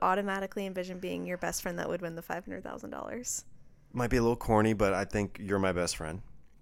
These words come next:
Speaker 2: Uh, so that means half of it is immediately, immediately mine anyway.
Speaker 1: Great answer.
Speaker 2: But if, uh, if you, if we're saying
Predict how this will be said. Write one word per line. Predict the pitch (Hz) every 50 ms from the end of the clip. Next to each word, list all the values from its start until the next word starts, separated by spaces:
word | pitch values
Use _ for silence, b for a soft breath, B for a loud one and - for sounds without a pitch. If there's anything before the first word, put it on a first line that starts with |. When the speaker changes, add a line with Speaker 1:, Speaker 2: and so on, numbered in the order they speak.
| - - - - - - - -
Speaker 2:
Uh, | - 85 82 85
so | 85 - - 95 90
that | 90 92 92
means | 92 92 92 90 90 90 85 - -
half | 90 82 80
of | 85 82
it | 90 87
is | 92 87 80
immediately, | 85 85 85 80 87 85 80 87 87 85 - - - -
immediately | 90 87 87 85 87 92 90
mine | 87 90 92 92
anyway. | 101 151 170 113 - - -
Speaker 1:
Great | - 101 190
answer. | 185 170 165 185 - 117 104 101 90 98
Speaker 2:
But |
if, | 104 110 101 - - -
uh, | 104 90 87 87 85 - -
if | 98 95 87 - - - - - -
you, | - 90 90 90 95 98 101 95 - -
if | 104 95 - -
we're | 101 92
saying | - - 110 98 98 95 92